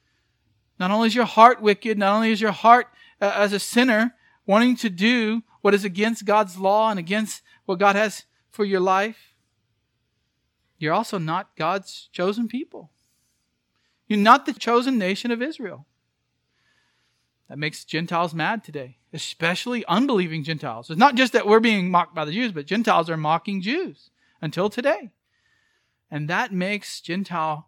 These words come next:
people often angry. "We're not God's chosen people? How can that be? How can the, the, even the church today not be called God's chosen people in the Old Testament?" Well, the church isn't in the Old Testament. That comes after Christ.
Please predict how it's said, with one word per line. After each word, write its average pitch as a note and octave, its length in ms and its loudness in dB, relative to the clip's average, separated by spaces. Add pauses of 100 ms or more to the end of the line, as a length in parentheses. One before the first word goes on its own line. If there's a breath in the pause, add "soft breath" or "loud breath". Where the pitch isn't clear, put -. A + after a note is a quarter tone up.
people E3 520 -12
often F3 280 -12
angry. F#3 460 -8 (520)
"We're F3 80 -6
not G#3 180 -4
God's B3 220 -2
chosen G#3 380 -2
people? C4 420 -2 (360)
How C4+ 140 8
can F4 160 -2
that C#4 180 0
be? C#4 360 -8 (100)
How C#4 140 4
can F#4+ 160 -4
the, A3+ 140 0 (180 soft breath)
the, G3+ 120 -2
even C#4+ 180 0
the G3 80 0
church D4+ 400 0
today B3+ 260 -2
not G#3 260 -2
be A3 140 -4
called G3+ 260 -4
God's F3+ 240 -4
chosen F3 340 -6
people E3 380 -10 (340 soft breath)
in D#3 120 -12
the D#3 100 -10
Old E3+ 180 -8
Testament?" - 480 -18 (800)
Well, C#3 60 -20
the C3 80 -16
church E3 260 -8
isn't D3+ 200 -6
in G3 140 0
the F3 100 -2
Old D3+ 180 -4
Testament. D#3+ 400 -12
That D#3 160 -10
comes D#3+ 260 -8
after D3+ 340 -4
Christ. D#3+ 520 -6